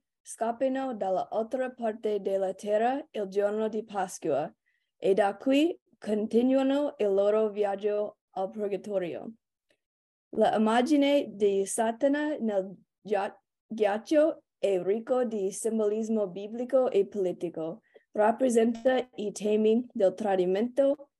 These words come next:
la autopunizione e la dicotomia tra il bene e il male, Dio e Satana.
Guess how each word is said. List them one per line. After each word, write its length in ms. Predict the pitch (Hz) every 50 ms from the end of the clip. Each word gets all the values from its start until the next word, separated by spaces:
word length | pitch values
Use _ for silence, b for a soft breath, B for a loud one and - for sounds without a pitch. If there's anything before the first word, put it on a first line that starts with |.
| _ _ _ _ _
la 200 | - 190 170 139
autopunizione 1300 | 196 208 214 208 214 220 220 214 208 202 170 - _ _ - - 214 202 208 226 247 262 269 285 285 - -
e 120 | - 208
la 140 | 196 185 180
dicotomia 720 | 180 180 196 185 - 240 247 262 247 240 220 214 214 220 220
tra 240 | 220 - 220 202 180
il 160 | - 185 185
bene 540 | 185 175 190 190 196 220 226 233 233 - - -
e 160 | - 190 196
il 140 | 190 185 185
male, 520 | 185 180 175 175 170 170 165 156 160 185 _
Dio 520 | - - 185 185 214 202 196 202 190 -
e 160 | - 190 196
Satana. 640 | 185 - 214 202 165 - - 170 170 170 165 202 220